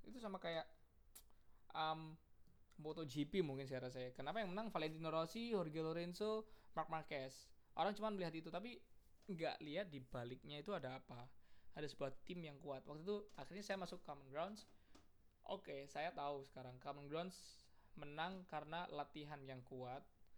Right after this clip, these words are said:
em, timnya cukup kuat, dan semuanya sangat solid gitu loh, dan memahami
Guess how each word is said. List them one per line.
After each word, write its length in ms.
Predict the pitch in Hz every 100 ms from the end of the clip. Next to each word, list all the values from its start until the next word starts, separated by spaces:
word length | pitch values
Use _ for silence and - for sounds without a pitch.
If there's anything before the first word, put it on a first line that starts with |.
| - - - -
em, 500 | - 135 131 131 131 131 -
timnya 480 | 175 165 180 185 175
cukup 320 | 165 - 165 -
kuat, 400 | 151 131 131 185 - -
dan 240 | 156 143
semuanya 400 | 143 156 147 160
sangat 320 | 202 170 147 -
solid 320 | 147 143 139
gitu 160 | 135 131 127
loh, 20 | - -
dan 160 | - 143
memahami 560 | 139 143 143 139 160